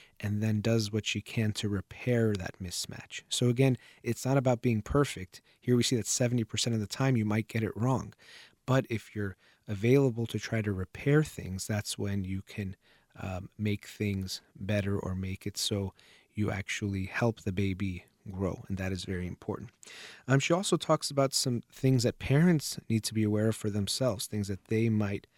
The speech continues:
experience. So, for example, something I thought was really incredible, um, looking at things like miscarriages or lost pregnancies, something that is a very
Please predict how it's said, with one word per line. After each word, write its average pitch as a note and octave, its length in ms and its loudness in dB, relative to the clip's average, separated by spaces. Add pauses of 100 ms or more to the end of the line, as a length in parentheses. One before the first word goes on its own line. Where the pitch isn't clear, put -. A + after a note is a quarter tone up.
(420)
experience. A2 800 2 (320)
So, - 180 -2
for C3+ 140 2
example, D#3 300 4
something C3+ 240 4
I A#2+ 80 2
thought C#3 240 2
was G#2+ 340 0 (260)
really B2+ 460 2
incredible, G2+ 640 2 (320)
um, G#2+ 280 2
looking D3+ 320 4
at B2 80 2
things C3 280 2
like A2 140 -4
miscarriages G#2+ 800 0
or G2 100 -4
lost G2+ 520 -4 (280)
pregnancies, G#2+ 880 -4 (140)
something C3+ 480 0
that A2+ 160 0 (400)
is A#2 100 -6
a G#2 40 -2
very A2+ 420 2